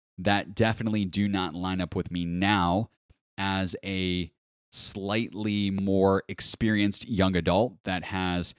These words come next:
a lot of work experience, a lot of relationship experience, and just a general sense of life experience. My decision-making ability and the things that I align with or I gravitate towards now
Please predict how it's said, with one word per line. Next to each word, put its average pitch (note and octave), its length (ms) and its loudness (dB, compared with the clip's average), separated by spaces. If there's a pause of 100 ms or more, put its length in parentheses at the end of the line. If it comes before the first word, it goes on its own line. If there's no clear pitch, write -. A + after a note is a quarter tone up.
(240)
a F#2 40 -6
lot F#2+ 240 -2
of G2 80 -6
work A#2 200 -2
experience, G#2 480 -6
a G2 40 -8
lot F2+ 200 -4
of E2+ 60 -6
relationship G#2 540 0
experience, G#2+ 540 -2 (400)
and G2 180 0
just F#2 200 -4
a F#2 40 2
general G2+ 380 0
sense G2+ 320 0
of F2+ 220 -6
life G2+ 320 0
experience. D#2+ 580 -4 (360)
My A2+ 300 2
decision-making A2 840 2
ability F#2 500 0
and F2 260 -4
the E2+ 120 0
things G#2+ 300 0
that G2 160 4
I F#2+ 180 -2
align F#2+ 420 0
with G2 180 2
or F2+ 180 -2
I E2+ 60 -2
gravitate F#2 540 -4
towards F2 300 -2
now E2+ 260 2